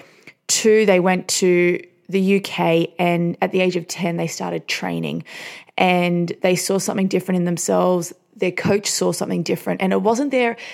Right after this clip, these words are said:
their skill set or their technique or their tactics. It was their relentless mental ability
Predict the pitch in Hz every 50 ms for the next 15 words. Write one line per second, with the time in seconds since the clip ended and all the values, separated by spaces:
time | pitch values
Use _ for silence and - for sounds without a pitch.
0 | - - - 202 190 196 - - - - 196 185 185 180 - - 190 180 - 185
1 | 185 180 185 185 180 180 - - - 208 202 202 - - 180 170 175 175 170 -
2 | 196 180 190 190 185 190 - - - 170 170 - - - 175 - - - - -
3 | - - - - - - - _ - 233 - - 208 214 196 185 208 202 196 196
4 | 196 196 196 - 185 196 196 185 190 202 208 214 202 262 262 233 - - - -
5 | - _ _ - - 180 185 190 190 190 190 - 208 190 - 185 165 190 190 190
6 | 196 185 175 156 165 165